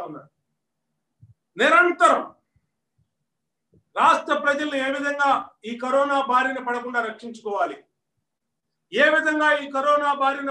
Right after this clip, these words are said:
పడకుండా వాళ్ళకి జాగ్రత్తలు చెప్పాలి, ఏ విధంగా కరోనా బారిన పడిన వాళ్ళని ఏ విధంగా కాపాడుకోవాలని తెలుగుదేశం పార్టీ ప్రతిపక్ష నాయకుడు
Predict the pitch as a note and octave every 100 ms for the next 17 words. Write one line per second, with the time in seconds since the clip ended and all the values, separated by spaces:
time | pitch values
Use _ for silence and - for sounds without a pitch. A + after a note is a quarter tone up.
0 | B3+ C4+ C4+ C#4 C4 B3+ B3 A3 B3 C4
1 | C4+ C4+ A#3 A#3+ B3 G#3 - _ _ _
2 | _ _ _ _ _ _ _ _ _ _
3 | _ _ _ _ F#3 D4 E4 D#4 D#4 D#4
4 | C#4+ B3 - _ _ _ _ - A#3+ D#4
5 | D#4+ E4 D#4+ D4 - B3+ E4+ E4+ F4 D#4
6 | D#4 D#4 D4+ D4+ C#4+ C#4 C#4 D4 C#4 C4+
7 | B3+ C#4 C4+ B3+ B3+ B3 B3 A#3+ A#3+ G#3+
8 | - - _ G3+ A#3+ B3+ B3+ B3 B3 A#3
9 | A3 A3 A#3+ - C#4 C#4 G#3+ A#3+ A#3+ A#3
10 | A#3 G#3+ A3 A#3+ C4+ E4 A#4